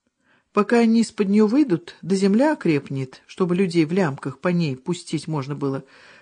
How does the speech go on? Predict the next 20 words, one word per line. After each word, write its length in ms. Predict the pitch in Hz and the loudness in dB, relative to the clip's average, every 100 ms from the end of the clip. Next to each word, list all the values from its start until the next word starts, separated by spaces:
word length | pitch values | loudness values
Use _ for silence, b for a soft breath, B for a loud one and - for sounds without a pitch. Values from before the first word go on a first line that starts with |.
| B | B
пройдет 400 | 185 190 202 254 | 2 2 2 0
недели 380 | 254 180 208 226 | 0 2 2 0
две. 400 | 165 151 147 151 _ _ _ _ _ _ | -4 -4 -6 -8 _ _ _ _ _ _
Да 120 | 165 180 | -4 0
пригнать 440 | 190 185 156 190 | 0 -2 -4 -4
такую 320 | 175 175 190 | -4 0 0
уйму 300 | 202 196 170 | 2 2 0
плотов 600 | 156 165 156 180 247 247 - | -2 -6 -4 -2 -2 -4 -8
еще 300 | 165 - 151 | -8 -6 -8
с 100 | - | -2
неделю 380 | 190 143 170 208 | -4 -2 -4 -4
времени 420 | 160 139 135 135 | -4 -6 -8 -8
уйдет. 360 | 131 117 131 | -6 -6 -6
А 60 | 139 | -8
ты 120 | 165 | -8
говоришь, 460 | 190 160 160 196 - b b b - | -8 -6 -4 -4 -6 b b b -16
завтра 540 | 135 180 269 269 226 | -2 0 0 -2 -4
же 140 | 175 165 | -2 -6
детинец 580 | 160 - 180 151 147 - | -8 -8 -6 -4 -6 -8
собирать". 680 | 131 135 - - - - | -8 -6 -8 -10 -14 -20